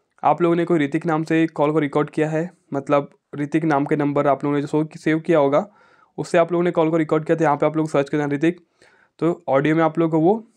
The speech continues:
कॉल रिकॉर्डिंग यहाँ पे देखने को मिलेगी। ओके, अगर कोई अननोन नंबर होगा तो आप लोग उसका सिर्फ नंबर डालें, यहाँ पे उसको वो जो है आप लोग को कॉल रिकॉर्डिंग शो करेगा, ठीक है ना। Google फाइल्स भी हमारे फ़ोन में, यहाँ पे भी आप लोग को जो है, अ, एक मिनट ब्राउज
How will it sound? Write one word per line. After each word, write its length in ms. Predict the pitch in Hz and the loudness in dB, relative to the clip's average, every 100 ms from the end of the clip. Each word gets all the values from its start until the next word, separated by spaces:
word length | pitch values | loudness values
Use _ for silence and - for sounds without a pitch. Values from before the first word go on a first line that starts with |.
| _ _ | _ _
कॉल 140 | 160 156 | 0 0
रिकॉर्डिंग 400 | 147 151 151 156 | 0 0 0 0
यहाँ 120 | 135 | 0
पे 120 | 156 | 0
देखने 300 | 147 139 135 | 0 0 -2
को 120 | 160 | -2
मिलेगी। 320 | 175 135 131 | 0 -2 -2
ओके, 260 | 143 151 131 - _ _ - | -4 -2 -4 -6 _ _ -2
अगर 220 | 143 156 | 2 2
कोई 140 | 175 170 | 2 0
अननोन 260 | 131 139 156 | -2 0 0
नंबर 240 | 170 170 | 2 2
होगा 260 | 170 165 196 - _ _ - | 2 2 0 -4 _ _ -2
तो 100 | 165 | -2
आप 220 | - 143 | 0 0
लोग 100 | 160 | 0
उसका 220 | 160 - 175 | 0 0 0
सिर्फ 240 | 180 175 | 0 -2
नंबर 240 | 147 135 151 | -2 0 2
डालें, 240 | 151 175 - _ _ _ _ | 2 2 -4 _ _ _ _
यहाँ 180 | 139 139 | -2 0
पे 100 | 165 | 0
उसको 320 | 156 - 175 196 - | -4 -4 -4 -4 -8
वो 160 | 143 143 | -4 -2
जो 100 | 151 | 2
है 60 | 143 | 2
आप 160 | 139 | 2
लोग 120 | 143 | -2
को 120 | 139 202 202 _ _ | -2 -4 -6 _ _
कॉल 180 | 139 139 | 0 0
रिकॉर्डिंग 420 | 139 135 139 190 214 | 2 0 2 0 -4
शो 140 | - 143 | -2 0
करेगा, 380 | 139 131 131 123 - _ _ _ - | 2 2 0 -2 -6 _ _ _ -6
ठीक 140 | 160 | -2
है 60 | 180 | 0
ना। 80 | 139 160 | 0 -4
Google 260 | 143 143 165 | -6 0 2
फाइल्स 260 | 165 156 156 | 2 0 0
भी 120 | 180 | 0
हमारे 280 | 175 147 143 | 2 2 0
फ़ोन 180 | 143 139 | 0 0
में, 180 | 165 254 _ | -2 -6 _
यहाँ 180 | 143 139 | -2 0
पे 80 | 143 | 0
भी 120 | 143 | 0
आप 180 | 147 147 | 0 0
लोग 140 | 147 143 | -2 0
को 140 | 143 | 0
जो 100 | 143 | 2
है, 120 | 143 | 0
अ, 720 | 175 - _ _ _ _ - 135 139 139 139 143 - _ _ _ _ - | -2 -8 _ _ _ _ -4 0 4 4 2 -2 -10 _ _ _ _ -10
एक 160 | - 139 | -6 -2
मिनट 180 | 143 143 | -2 0
ब्राउज 300 | 135 131 | 0 0